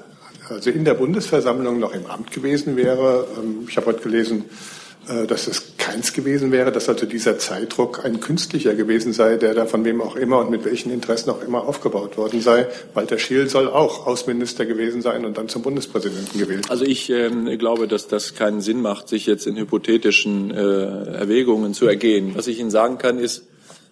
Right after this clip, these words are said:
Speaker 2: dass nach meiner Kenntnis, ähm, es tatsächlich Kandidaten für das Amt des Bundespräsidenten gegeben hat, die erst am Tag vor der Amtsübernahme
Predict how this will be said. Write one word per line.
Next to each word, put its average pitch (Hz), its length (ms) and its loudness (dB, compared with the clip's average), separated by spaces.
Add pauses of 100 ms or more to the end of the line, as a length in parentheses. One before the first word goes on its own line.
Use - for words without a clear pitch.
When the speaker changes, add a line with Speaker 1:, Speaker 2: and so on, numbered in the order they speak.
(120)
Speaker 2:
dass - 180 -10
nach 107 220 -6
meiner 117 420 0
Kenntnis, 135 600 0 (840)
ähm, 117 320 2
es 113 220 -2
tatsächlich 123 840 0
Kandidaten 120 720 2
für 123 180 2
das 113 160 2
Amt 120 500 -2
des 107 120 -4
Bundespräsidenten 120 880 2
gegeben 120 420 2
hat, - 220 0 (1040)
die 110 400 4 (1160)
erst 120 220 -2
am 110 180 -6
Tag 135 600 0 (680)
vor 120 520 2
der 113 160 2
Amtsübernahme 120 840 2